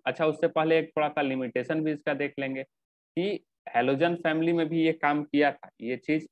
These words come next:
क्या किया था? halogen family में भी work किया था। ये कहाँ पे काम किया था भाई? तो chlorine, iodine के लिए काम किया था,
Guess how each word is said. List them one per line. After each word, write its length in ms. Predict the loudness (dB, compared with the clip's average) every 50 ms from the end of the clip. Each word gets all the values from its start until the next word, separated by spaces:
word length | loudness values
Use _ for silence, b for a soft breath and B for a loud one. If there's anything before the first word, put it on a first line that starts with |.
| -18 -16
क्या 240 | -8 -2 -2 -2
किया 220 | -2 0 -2 -2 -2
था? 180 | -2 -2 -4
halogen 380 | -2 -2 -2 -2 -2 -2 -2 -4
family 340 | -4 -4 -4 -2 -2 -2 -2
में 120 | -4 -4 -4
भी 80 | -4
work 220 | -2 -2 -2 -4 -2
किया 240 | -4 -2 -2 -2
था। 200 | 0 -2 -4 -4 -4 _ _ _ _ _ _ -4
ये 140 | 0 0 0
कहाँ 280 | 2 2 0 0 0 0
पे 140 | -2 -2 -2
काम 240 | -2 -2 -2 -2
किया 200 | -4 -2 -2 -2
था 120 | 0 -2 -2
भाई? 180 | -2 -2 -2
तो 140 | -2 -4 -6
chlorine, 680 | -8 _ -4 -2 -2 0 0 0 0 0 0 -2 -6 -8 -8 -10 -14 -20 -20 _ _ _ _ _ _ _ _ -2 0
iodine 320 | 0 0 0 0 -2 -4
के 140 | -4 -4 -4
लिए 220 | -2 -2 -2 -4
काम 320 | -4 -4 -4 -4 -4 -4 -8
किया 280 | -8 -4 -2 -2 -2
था, 180 | -2 -4 -8